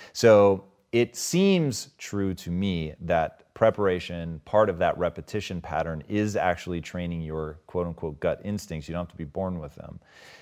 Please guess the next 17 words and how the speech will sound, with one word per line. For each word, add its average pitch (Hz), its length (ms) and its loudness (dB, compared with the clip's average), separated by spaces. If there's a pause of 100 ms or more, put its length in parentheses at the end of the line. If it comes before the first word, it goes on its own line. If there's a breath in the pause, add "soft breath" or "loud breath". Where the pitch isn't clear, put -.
(140 loud breath)
Um, 80 320 -2 (160)
does 95 140 0
that 104 200 6
ring 104 160 -2
true 139 220 0
to 165 80 0
you, 214 180 0
or 123 100 0
do 98 120 -4
you 98 80 -2
feel 101 220 -2
like, 85 180 0
"No, 90 100 -4
no, 87 80 -4
no, 78 160 -4
this 82 220 -10
was 80 260 -10